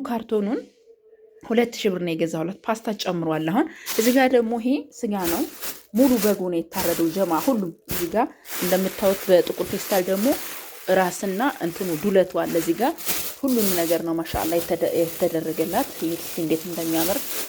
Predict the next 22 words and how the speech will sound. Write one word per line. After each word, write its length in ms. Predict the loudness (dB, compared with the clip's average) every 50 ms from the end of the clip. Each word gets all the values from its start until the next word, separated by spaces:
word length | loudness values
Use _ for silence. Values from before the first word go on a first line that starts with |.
| -8 -6
ላሳያችሁ። 500 | -4 -2 -2 -2 -2 -2 -2 0 0 0 -2 -4 -6 -6 -6 -8 -10
ይሄት 260 | -10 -8 -10 -10 -10 -12 -16 -14 -10 -10 -10 -8 -8 -8 -6 -4 -4 -4 -6 -8 -8 -6 -6 -6 -6 -8 -10 -10 -10 -10 -12 -12 -14 -14
እያችሁታ 420 | -12 -12 -12 -12 -12 -14 -10 -10 -10 -10 -12 _ _ _ -12
ማሻአላ 400 | -12 -12 -10 -12 -12 -12 -10 -10 -10
ተባረክ 360 | -10 -10 -10 -10 -10 -10 -14 -20
ረህማን 300 | -20 -12 -6 -6 -6 -6 -8 -12 -8 -6 -6 -4
ይሄንን 380 | -4 -2 -2 -2 -2 -2 -4 -4
ይመስላል። 420 | -4 -2 -2 -2 0 0 0 2 4
ሙሉ 180 | 4 4 4 4 2 2
በግ 200 | 2 0 0 0 -2
ነው 140 | -4 -2
ይሄ። 100 | -2 0 0 0 0 -2 -2 -2 -2 -2
እስከ 200 | -4 -2 0 0 2 2 4 2 0 0 -4 -10 -16 _ _ -8
ሐላል 340 | -4 -4 -2 -2 -2 -4
ማድረጊያው 480 | -4 -6 -6 -4 -4 -6 -4 -4 -6 -8
እስከ 180 | -8 -12 -12 -14 -12
ሁሉ 220 | -10 -8 -6 -4 -4 -4
ሆኖ 200 | -4 -2 0 2 2 0 0 -6 -8 -6 -6 -4 -2
ይሄ 160 | -2 0 0 0
የምታዩት 460 | 0 0 0 -2 -2 -4 -6 -6 -6
ስጋ 240 | -4 -4 -2 2 2 4 2 2 0
የተገዛው 580 | -4 -10 -8 -10 -10 -8 -8 -4 -2 -2 -2